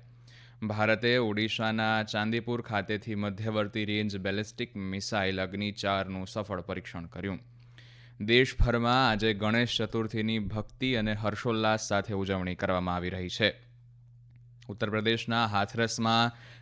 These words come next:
ગઈકાલે એક બસ અને મિની ટ્રક વચ્ચે થયેલા અકસ્માતમાં ચાર બાળકો સહિત બાર લોકોના મોત અને અન્ય સોળ લોકો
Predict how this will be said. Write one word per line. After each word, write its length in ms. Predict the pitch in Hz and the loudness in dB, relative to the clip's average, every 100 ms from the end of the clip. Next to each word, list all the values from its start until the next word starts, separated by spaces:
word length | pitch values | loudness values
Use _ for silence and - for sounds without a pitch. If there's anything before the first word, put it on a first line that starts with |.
| - | 0
ગઈકાલે 520 | 113 120 127 131 135 | 4 6 4 4 4
એક 360 | 123 113 117 113 | 2 2 2 0
બસ 340 | 110 123 123 | 2 2 2
અને 160 | 113 110 | 0 0
મિની 240 | 107 113 | 2 0
ટ્રક 280 | 110 113 107 | 0 -2 0
વચ્ચે 280 | 107 - 110 | -4 -2 -4
થયેલા 360 | 101 101 101 | 0 0 2
અકસ્માતમાં 760 | 98 104 101 104 104 110 107 101 | 2 0 -2 -2 -2 -2 -4 -2
ચાર 280 | 107 101 104 | 2 2 2
બાળકો 380 | 95 95 95 101 | 2 0 0 -4
સહિત 360 | 104 101 101 | -2 -4 -2
બાર 220 | 98 98 | 0 2
લોકોના 400 | 98 90 95 92 | 0 -2 -4 -4
મોત 360 | 87 90 110 117 | -4 -4 -4 -4
અને 160 | 92 90 | -6 -4
અન્ય 340 | 92 101 101 | -4 -2 -2
સોળ 360 | - 107 104 95 | -4 -4 -2 -2
લોકો 520 | 92 - 95 90 | -4 -4 -2 -2